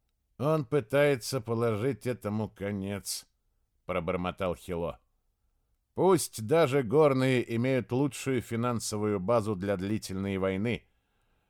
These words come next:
они наверняка обеспокоены потерей поддержки со стороны жителей их районов. Простые граждане без нефрита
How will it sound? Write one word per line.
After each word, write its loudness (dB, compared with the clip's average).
они -2
наверняка 4
обеспокоены 2
потерей -2
поддержки -2
со -2
стороны 2
жителей -2
их -10
районов. -2
Простые 0
граждане 2
без 0
нефрита -2